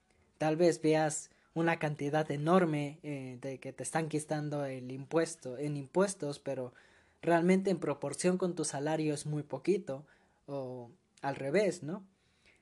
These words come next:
Entonces creo que la educación financiera, al menos en México, está muy mal planteada porque en general no se enseña, al menos que lleves una materia de administración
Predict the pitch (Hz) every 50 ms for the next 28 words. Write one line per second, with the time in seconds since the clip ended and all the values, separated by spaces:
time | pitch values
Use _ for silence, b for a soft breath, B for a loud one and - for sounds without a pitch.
0 | b b b b b _ - 190 185 190 269 285 285 247 - 277 247 - - -
1 | 214 240 240 233 233 220 214 196 160 147 139 135 131 131 131 - _ _ _ -
2 | 160 147 156 151 - 156 151 - 175 190 202 196 233 208 185 147 139 139 - -
3 | 160 160 156 151 143 139 143 - - 151 139 135 139 143 147 147 147 147 - 135
4 | 131 131 135 151 170 180 175 151 131 - - 135 127 131 143 b b b b b
5 | b b b b - 131 - - - 160 165 175 175 175 160 151 151 151 156 156
6 | - 165 156 139 135 131 - - 151 160 165 147 139 131 127 127 - - 131 131
7 | 127 - - 135 127 123 - - _ - 143 135 - 151 139 143 143 156 160 160
8 | 156 151 143 - - 139 143 143 - 180 190 175 147 139 131 - - 156 147 147
9 | 147 156 165 170 165 - - 147 143 135 127 113 - 143 160 165 160 165 156 -
10 | 156 151 147 143 139 131 - 151 151 147 147 147 139 143 135 131 135 135 131 135
11 | 127 - - 135 123 123 - - 160 160 160 156 151 151